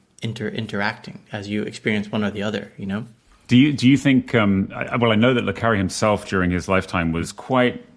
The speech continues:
Speaker 2: interested in whether people considered him a genre writer or a, an arti-, a real sort of high-level artist.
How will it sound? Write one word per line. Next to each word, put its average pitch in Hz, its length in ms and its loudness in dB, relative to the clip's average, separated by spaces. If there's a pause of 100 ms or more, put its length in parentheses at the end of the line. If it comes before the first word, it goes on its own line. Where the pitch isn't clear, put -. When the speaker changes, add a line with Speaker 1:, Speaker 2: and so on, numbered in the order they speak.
Speaker 2:
interested 110 540 0
in 95 280 0
whether 98 240 0
people - 280 -6
considered 87 400 -2
him 92 120 2
a 82 60 0
genre 101 720 0 (220)
writer 110 560 0 (160)
or 87 760 0 (480)
a, 92 220 2
an 90 100 -2
arti-, 85 380 0
a 90 80 -2
real 90 340 0 (200)
sort 85 160 -8
of 73 60 -6
high-level 85 500 0
artist. 82 600 -4